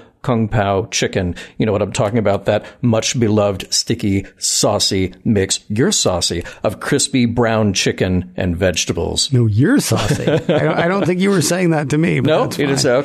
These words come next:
Speaker 1: okay, yeah, fair enough.
Speaker 2: So that's a thing, which we may hit in a minute, because while you did read the words, uh, Kung Pao chicken, I don't think we got the John Champion, you know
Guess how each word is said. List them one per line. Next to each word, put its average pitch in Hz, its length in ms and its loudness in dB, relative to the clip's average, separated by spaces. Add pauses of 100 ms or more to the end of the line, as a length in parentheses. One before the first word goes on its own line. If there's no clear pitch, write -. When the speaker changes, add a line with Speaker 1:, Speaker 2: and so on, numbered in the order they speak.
(140)
Speaker 1:
okay, 127 160 -4
yeah, 139 100 2 (140)
fair 131 200 0
enough. 127 300 0
Speaker 2:
So 147 140 0
that's 151 220 0
a 160 40 0
thing, 127 480 2 (200)
which 131 280 0
we 139 80 4
may 135 180 4
hit 127 160 4
in 120 80 4
a 120 40 6
minute, 127 360 2
because 127 380 0
while 143 300 2
you 147 200 4
did 156 280 2
read 147 320 4
the 131 100 2
words, 127 480 2 (580)
uh, 123 300 2
Kung 127 240 0
Pao 107 220 0
chicken, 113 560 0
I 139 60 4
don't 143 140 2
think 175 120 2
we 147 80 4
got 135 140 0
the 127 60 2
John 127 300 2
Champion, 127 560 0 (260)
you 131 120 2
know 110 340 0